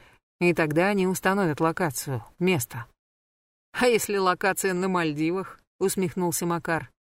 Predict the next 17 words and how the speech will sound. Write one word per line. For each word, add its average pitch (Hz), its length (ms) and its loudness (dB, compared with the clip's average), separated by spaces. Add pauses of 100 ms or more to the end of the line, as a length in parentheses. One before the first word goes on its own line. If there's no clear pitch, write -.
(540)
«Клавдий, 175 400 2
давай 254 420 4
ты, 170 320 4
этот 208 260 2
клоун-надомник 208 920 2
достал 185 460 2
меня». 151 400 -4 (320)
«Все, 185 440 2
все, 262 280 2
полковник, 185 720 2
я 208 180 4
сделаю 233 520 2
в 214 60 -4
лучшем 240 400 0
виде, 226 300 2
все 196 280 0
сыграю». 190 600 0